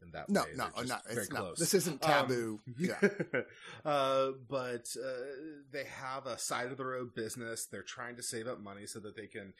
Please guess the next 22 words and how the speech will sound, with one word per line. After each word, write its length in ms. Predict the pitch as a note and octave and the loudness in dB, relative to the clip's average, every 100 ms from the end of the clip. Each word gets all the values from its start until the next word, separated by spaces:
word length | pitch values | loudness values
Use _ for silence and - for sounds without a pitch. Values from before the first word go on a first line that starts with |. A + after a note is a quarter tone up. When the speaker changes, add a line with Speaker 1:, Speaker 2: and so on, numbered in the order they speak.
| - - - | -20 -20 -10
Speaker 1:
basically 520 | A#2+ B2 A#2+ C3+ A#2 F#2+ F2+ | -4 -2 -2 -6 -6 -8 -8
reopen 580 | A2+ B2+ A2+ A2+ A2+ | -6 -4 -4 -4 -8
the 80 | G2+ | -10
gas 360 | G2 G#2+ C#3 D3+ | -8 -6 -4 -6
station. 520 | A2 F#2 - G2+ G2 - _ - - - | -6 -8 -8 -10 -12 -18 _ -20 -16 -4
And, 580 | C3+ B2 A#2+ A#2 A#2+ A#2 - - | -2 -2 -4 -8 -10 -8 -8 -6
uh, 540 | B2+ B2 B2+ C#3 D3+ F#3 F3 C#4 C#4 D4 - _ D#3+ D3+ | -4 -4 -2 -2 0 6 4 4 -6 -18 -20 _ -16 -8
the 80 | G#3+ | -8
grandfather, 1300 | D3+ C3+ B2+ C#3 D#3+ E3+ D3 B2 B2+ E3+ G3+ G3+ G3+ | -8 -6 -2 0 0 0 0 2 2 0 0 -2 0
uh, 260 | D3+ C#3+ D3+ - - | 2 2 2 -4 -6
through 300 | C3 C#3 D#3 | 0 0 2
an 80 | C#3 | -2
incident, 480 | C3 - B2+ D3+ F3 - | -4 -4 -4 -4 -6 -2
basically 520 | A2+ A#2 - D3 D3 - _ _ | 0 0 -4 -8 -10 -12 _ _
gets 460 | A#2+ B2 - - - - _ _ _ _ _ _ - | -2 -2 -2 -6 -8 -14 _ _ _ _ _ _ -12
attacked 500 | - - B2+ C3+ - | -6 -2 0 -2 0
by 160 | C#3+ | 0
a 120 | C#3 C#3+ | 2 -2
zombie 480 | A#2+ A#2+ C3 C#3 C#3 | -2 -2 -2 -4 -4
of 80 | C#3+ | -4
sorts 720 | - C#3+ D#3 G3+ - - - _ | -2 2 2 0 -2 -2 -4 _
and 560 | A2 C3+ C3+ C#3+ D3 C#3 | -6 -4 -4 -4 -6 -10